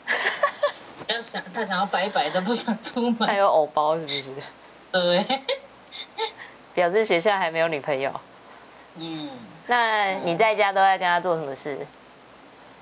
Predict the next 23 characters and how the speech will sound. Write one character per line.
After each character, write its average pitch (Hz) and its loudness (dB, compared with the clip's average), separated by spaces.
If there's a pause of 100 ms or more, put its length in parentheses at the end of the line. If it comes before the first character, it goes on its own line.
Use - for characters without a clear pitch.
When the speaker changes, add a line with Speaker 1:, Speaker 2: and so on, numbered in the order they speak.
(200)
Speaker 2:
在 165 -2
家 160 -2 (160)
跟 180 0
他 190 2
做 185 -2
什 160 0
么 123 -4
事， 175 -2
就 185 0 (160)
都 180 0
大 175 0
概 170 0
每 165 0
一 - 2
天 156 -4
都 156 2
是 160 2
让 165 2
他 160 2 (380)
学 160 0
习 160 2 (380)
注 185 2
音。 151 2